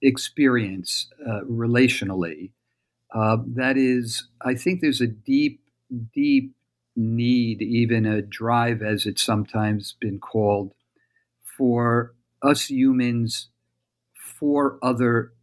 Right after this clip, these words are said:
other humans. We are driven, uh, to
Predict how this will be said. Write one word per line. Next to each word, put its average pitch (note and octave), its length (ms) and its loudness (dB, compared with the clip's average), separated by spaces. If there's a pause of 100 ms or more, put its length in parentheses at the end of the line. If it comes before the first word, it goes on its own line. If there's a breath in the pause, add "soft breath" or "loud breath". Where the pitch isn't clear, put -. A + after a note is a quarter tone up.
(160)
other A#2+ 440 0 (400)
humans. G2+ 720 0
We A#2 260 2
are A#2 220 0
driven, B2+ 920 0 (560 soft breath)
uh, A2 280 2 (300)
to A#2 320 2